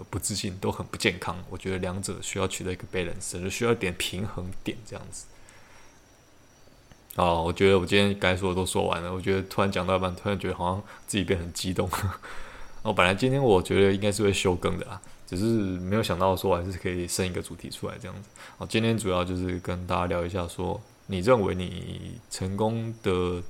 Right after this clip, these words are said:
定义啊，目标是，是什么？当然有些人喜欢赚钱啊，赚很多钱也是一种成就跟成功，看到存款簿上面那个辉煌的金额就很爽。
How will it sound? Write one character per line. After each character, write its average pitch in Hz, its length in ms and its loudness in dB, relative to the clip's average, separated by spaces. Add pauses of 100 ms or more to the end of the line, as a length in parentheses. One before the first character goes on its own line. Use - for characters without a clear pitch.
定 104 160 2
义 98 180 2
啊， 87 160 -2
目 101 160 0
标 90 300 2
是， 90 320 -4
是 107 160 -2
什 - 160 -4
么？ - 160 -12 (460)
当 131 180 8
然 120 280 0
有 98 200 2
些 131 220 4
人 98 420 0 (840)
喜 - 240 -2
欢 110 320 0 (240)
赚 107 260 4
钱 82 240 -6
啊， 80 200 -10
赚 131 120 6
很 92 80 2
多 98 160 4
钱 90 180 0
也 82 60 -10
是 104 160 -2
一 98 120 0
种 87 200 -6
成 87 200 -6
就 92 100 0
跟 92 80 -2
成 87 160 -8
功， 87 80 -6
看 104 180 -2
到 98 240 2 (340)
存 98 180 0
款 87 140 0
簿 98 140 0
上 101 140 2
面 95 160 0
那 101 80 0
个 98 100 4
辉 104 300 2
煌 87 220 0
的 92 80 -2
金 95 280 -4
额 85 220 -6
就 98 140 0
很 85 180 -6
爽。 - 240 0